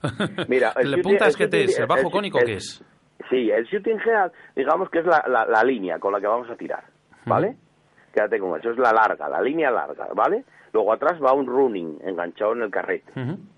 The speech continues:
Speaker 2: Un running. Nosotros tenemos la cabeza fuera, es la línea. Y nosotros lanzamos esa línea, soltamos la mano y nos sale el running de la caña, ¿vale?
Speaker 1: Ujú.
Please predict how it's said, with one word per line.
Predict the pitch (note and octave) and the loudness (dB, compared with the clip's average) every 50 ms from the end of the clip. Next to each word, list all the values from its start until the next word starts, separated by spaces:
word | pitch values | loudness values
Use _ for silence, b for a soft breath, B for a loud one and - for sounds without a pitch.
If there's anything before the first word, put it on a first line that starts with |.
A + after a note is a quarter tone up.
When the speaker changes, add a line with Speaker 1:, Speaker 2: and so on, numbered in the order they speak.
| _ _ _ _ _ - | _ _ _ _ _ -6
Speaker 2:
Un | F#2 F#2+ F2 | -6 -4 -2
running. | E2 E2 D#2 D#2+ D#2+ D#2+ D#2+ | -2 -4 -4 -4 -6 -8 -6
Nosotros | F2 F#2 F#2 A2 G#2 G#2+ B2 - | -6 -4 -4 -2 -2 -2 -2 -2
tenemos | - A#2 B2 B2+ B2+ C3 | -2 -2 -2 -2 0 0
la | B2+ A#2+ | 0 0
cabeza | A2+ A2+ A2 A#2 B2+ - - C3+ - - | 0 0 0 0 -2 -2 -4 -6 -8 -8
fuera, | - A2 A2+ G#2+ F2 D#2 C#2 A#1 - | -4 0 0 0 0 0 -4 -8 -8
es | B1+ E2 F2+ G2 G2+ | -6 -4 -2 -2 -2
la | B2 A#2 G2+ G2+ | -2 0 0 0
línea. | G#2+ A#2 G#2+ F2 E2 D#2 - b b b b | -2 -4 -6 -8 -10 -12 -14 b b b b
Y | - | -6
nosotros | F2 F#2 F#2 G#2 A2+ - A#2 G2+ | -4 -2 -2 -2 -4 -4 -4 -2
lanzamos | F#2+ F#2 F#2 F2+ F2+ - - C3+ C#3+ D3 C#3+ C#3 B2+ | -2 -2 -2 -2 -4 -4 0 0 0 0 0 -4 -6
esa | C3 B2+ C#3+ C#3+ | -4 -2 -2 0
línea, | D3 D#3+ E3+ D#3+ D#3+ D#3 E3 F3+ G3 B B B B B _ | 0 0 0 0 0 -2 -2 -4 -6 B B B B B _
soltamos | - F2+ E2+ - - G2+ G#2 A2 A#2+ B2+ | -6 -6 -4 -2 -2 -2 -2 0 0 0
la | C3 C3 | 0 0
mano | D3 D3+ D#3+ E3+ F#3 G3 - | 0 0 0 0 -2 -2 -2
y | - G#2 G2 | -4 -6 -6
nos | F2+ E2+ E2 - - - - | -4 -6 -6 -8 -14 -8 -2
sale | A#2 A#2 A#2+ C3 B2+ B2+ | 0 2 2 2 2 0
el | B2 A#2 | -2 -2
running | A2+ A2+ B2 B2+ C3 D3 D#3+ D#3 C#3+ | -2 -2 -2 -2 -2 -2 -4 -2 -2
de | - F#2 | -2 -2
la | F#2 F2 F2 | -4 -4 -4
caña, | - G#2 F2+ D2+ D2 D#2 | -4 -4 -4 -6 -8 -6
¿vale? | - F#2 A#2 D#3 F#3+ G#3 - _ _ _ _ _ _ | -4 -2 -2 -2 -2 -6 -10 _ _ _ _ _ _
Speaker 1:
Ujú. | A#2+ A2 G2+ C3+ | -12 -12 -10 -12